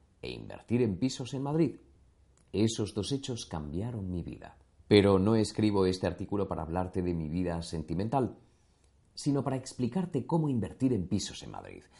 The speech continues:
Si ya has estado investigando también tú, quiere decir que sabes muy bien que comprar inmuebles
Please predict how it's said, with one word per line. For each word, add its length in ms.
Si 180
ya 160
has 80
estado 300
investigando 580
también 480
tú, 220
quiere 220
decir 300
que 80
sabes 320
muy 280
bien 480
que 160
comprar 460
inmuebles 560